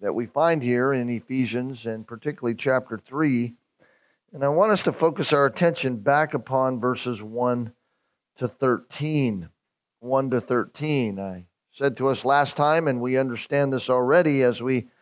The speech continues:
saw last Lord's Day in particular, that these verses one to thirteen are really a diversion of the Apostle Paul from what he is about to say and wants to say to these believers in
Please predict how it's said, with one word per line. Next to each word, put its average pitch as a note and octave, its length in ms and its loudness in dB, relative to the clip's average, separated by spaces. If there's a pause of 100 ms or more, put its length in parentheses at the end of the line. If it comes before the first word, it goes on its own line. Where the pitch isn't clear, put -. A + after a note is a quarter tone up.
(320)
saw C#3+ 320 2
last C#3 400 2
Lord's C3+ 300 2
Day C#3 260 4
in C3 80 0
particular, C3 640 2
that A#2+ 220 2
these C3 200 0
verses C3 720 2
one C3+ 240 0
to C3 100 2
thirteen D3 600 0
are C#3 100 2
really F3 320 4
a C#3+ 80 6
diversion B2+ 1000 2
of C3 160 0
the A#2+ 100 -2
Apostle A#2+ 440 0
Paul A#2 460 0 (720)
from C#3+ 160 -2
what D#3+ 140 2
he D#3+ 80 6
is C#3 120 2
about D3+ 480 2
to D3 100 -2
say B2 600 2 (520)
and A#2+ 240 -2
wants F#3 420 4
to C3 120 -2
say B2 380 2
to B2 140 -2
these A#2+ 260 -2
believers A#2+ 640 0
in A2+ 380 -6